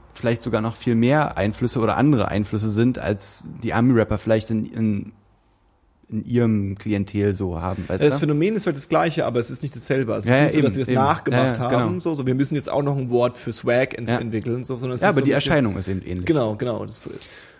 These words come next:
Speaker 2: was, was ich, was ich total, äh, abgefreakt
Speaker 1: Und
Speaker 2: finde
Speaker 1: er soll
Speaker 2: eigentlich.
Speaker 1: ja, eigentlich gilt er, glaub ich, auch ein bisschen in der Hinsicht so schon als Vorreiter. Also
Speaker 2: Ja.
Speaker 1: als jemand, der das so groß gemacht hat.
Speaker 2: Ja,
Speaker 1: Und
Speaker 2: ja, auf
Speaker 1: dann
Speaker 2: jeden
Speaker 1: kam
Speaker 2: Fall.
Speaker 1: ja so die ganzen, die ganze Aslak-Ecke hinterher und so.
Speaker 2: Ja, klar.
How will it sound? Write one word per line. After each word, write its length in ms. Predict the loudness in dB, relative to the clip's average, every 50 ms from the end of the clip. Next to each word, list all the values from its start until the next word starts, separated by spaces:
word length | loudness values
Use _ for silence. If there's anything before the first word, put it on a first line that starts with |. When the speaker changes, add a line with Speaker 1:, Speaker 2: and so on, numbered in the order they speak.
| _ _ 0
Speaker 2:
was, 200 | 0 0 2 2
was 100 | 0 0 0
ich, 160 | 0 -2 -2
was 160 | -2 0 0
ich 100 | -2 -4
total, 640 | -4 -6 -4 0 2 2 4 4 2 2 0 -2 -2
äh, 100 | -2 -2
abgefreakt 520 | -2 -4 -6 -8 -10 -6 -6 -6 -4 2 2
Speaker 1:
Und 60 | 2
Speaker 2:
finde 100 | 4 4
Speaker 1:
er 80 | 2 4
soll 200 | 4 4 4 4 4
Speaker 2:
eigentlich. 300 | 2 0 0 -2 -2 -2
Speaker 1:
ja, 80 | -2
eigentlich 560 | -2 0 0 0 -2 -4 -8 -8 -8 -10 -12 -12 -6
gilt 200 | -2 -2 -2 0
er, 100 | -2 -2
glaub 180 | 0 0 -2 -2
ich, 100 | -2 -4
auch 120 | -4 -4
ein 160 | -4 -2 -2
bisschen 380 | -4 -4 -4 -4 -2 -2 -4 -4
in 180 | 0 0 2 4
der 180 | 6 4 4
Hinsicht 360 | 4 2 0 0 -2 -4 -4
so 200 | -2 -2 -2 -2
schon 160 | -2 -4 -6 -6
als 200 | -6 -6 -6 -2
Vorreiter. 680 | 0 2 2 4 4 2 0 0 -2 -4 -4 -4 -8 -10 _ _ -20 -20 -12 -2
Also 200 | 0 2 2 4
Speaker 2:
Ja. 60 | 2
Speaker 1:
als 100 | 2 2
jemand, 220 | 2 2 2 4 4
der 80 | 2 2
das 100 | 2 0
so 80 | -2
groß 240 | 2 2 2 2 0
gemacht 300 | -4 -6 -6 -6 -4 -4
hat. 140 | -4 -2 -2
Speaker 2:
Ja, 60 | 0
Speaker 1:
Und 60 | 0 2
Speaker 2:
ja, 40 | 2
auf 40 | 2
Speaker 1:
dann 100 | 2 2
Speaker 2:
jeden 120 | 2 2 2
Speaker 1:
kam 200 | 2 2 2 4
Speaker 2:
Fall. 40 | 4
Speaker 1:
ja 140 | 4 2 2
so 240 | 0 0 0 0 0
die 100 | 0 -2
ganzen, 460 | -2 -2 -2 0 0 0 0 0 0
die 100 | -2 -2
ganze 360 | -2 -2 -2 -4 -6 -6 -4
Aslak-Ecke 640 | -4 -4 -2 -2 -4 -4 -4 -4 -4 -4 -4 -2 0 2
hinterher 580 | 2 2 2 2 2 2 2 2 2 2 2
und 120 | 0 -2 0
so. 200 | 0 0 0 0 -4 -6
Speaker 2:
Ja, 120 | -6 -6 -6
klar. 200 | -4 -6 -6